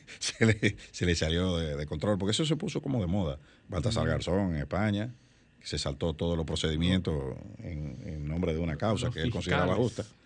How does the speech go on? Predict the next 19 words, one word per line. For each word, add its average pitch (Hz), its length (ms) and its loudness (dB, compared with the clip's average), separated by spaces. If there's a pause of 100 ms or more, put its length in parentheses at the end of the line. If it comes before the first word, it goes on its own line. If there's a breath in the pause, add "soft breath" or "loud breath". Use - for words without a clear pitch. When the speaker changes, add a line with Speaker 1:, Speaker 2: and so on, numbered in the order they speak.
(420 loud breath)
Speaker 1:
y 101 140 2
el 127 60 2
sistema 90 540 0 (160)
se - 140 -6
encargó 80 480 -2
de, 65 80 -6
de, - 580 -10 (300)
de 85 80 -4
sacarlo 78 380 -2
después, 87 240 -2
pero 156 360 2 (240)
en 87 180 -2
Latinoamérica 90 540 -2
eso - 140 -6
se 95 100 -4
promueve. 78 460 -8 (880 loud breath)
Entonces 82 540 0
está 73 560 -4 (100)
el, 67 280 -8